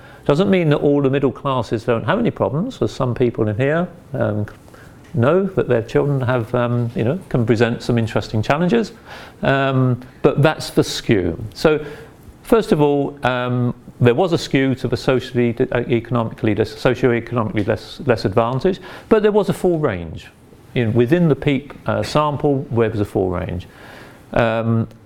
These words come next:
high proportions of single parents. You can see about twice as many as, uh, the census would predict. Living in, and you'll see these kind of social disadvantage indicators, living in rented pro-,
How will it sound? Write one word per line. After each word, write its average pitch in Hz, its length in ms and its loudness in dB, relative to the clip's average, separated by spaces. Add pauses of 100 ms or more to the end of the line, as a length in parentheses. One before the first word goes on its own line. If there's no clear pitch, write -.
(120)
high 214 200 2
proportions 185 520 2
of 135 80 0
single 113 280 0
parents. 160 640 -4 (360)
You 143 60 -4
can 113 100 2
see 165 120 0
about 127 240 2
twice 127 300 -2
as 117 140 -2
many 113 300 2
as, 104 280 -4
uh, 98 220 2
the 101 100 -6
census 123 540 -4
would 98 160 -2
predict. 180 520 -2 (840)
Living 131 360 2
in, 123 200 0
and 113 180 0
you'll 113 120 0
see 131 240 0
these 110 220 -2
kind 113 220 -4
of 104 60 -4
social 110 360 -2
disadvantage 101 680 -2
indicators, 92 680 -4
living 104 200 2
in 92 100 -2
rented 117 380 -2
pro-, 120 200 -4